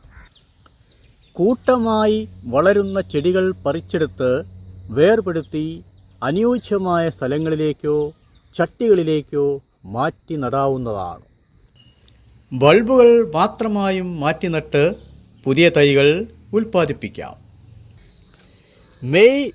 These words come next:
ജൂൺ മാസങ്ങളാണ് ഇപ്രകാരം മാറ്റി നടാൻ അനുയോജ്യം. സസ്യത്തിൽ കറുത്ത നിറത്തിലോ ബ്രൗൺ നിറത്തിലോ ഉള്ള വിത്തുകൾ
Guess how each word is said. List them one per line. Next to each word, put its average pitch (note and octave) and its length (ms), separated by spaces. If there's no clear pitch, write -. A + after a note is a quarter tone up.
ജൂൺ G3+ 240
മാസങ്ങളാണ് D3 760
ഇപ്രകാരം D#3+ 640
മാറ്റി E3 380
നടാൻ C#3 300
അനുയോജ്യം. D#3+ 540
സസ്യത്തിൽ F3 560
കറുത്ത A3 340
നിറത്തിലോ F3 460
ബ്രൗൺ F#3+ 240
നിറത്തിലോ D#3+ 440
ഉള്ള C#3+ 140
വിത്തുകൾ D3 380